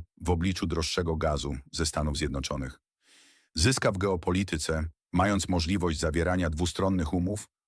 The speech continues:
omijając sankcje. Obserwuje wydarzenia z zimną racjonalnością, czekając na swój moment.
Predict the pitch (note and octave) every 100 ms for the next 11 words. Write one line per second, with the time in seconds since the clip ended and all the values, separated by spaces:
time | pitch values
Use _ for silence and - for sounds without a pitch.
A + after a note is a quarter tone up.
0 | - E2 D#2+ D2+ D2+ D#2 D#2 - C#2+ -
1 | - - - _ _ _ _ _ G2 -
2 | A2 F#2 A2+ C#3 A2+ A2 F#2 E2 A2 G#2+
3 | F2 C#2+ E2+ A2 A2 F#2+ F2+ F#2 E2+ D#2+
4 | E2 E2+ - C2+ C2 - _ _ - F#2
5 | F2+ F2 F2+ E2 D2+ E2 D2 C#2+ B1+ C2+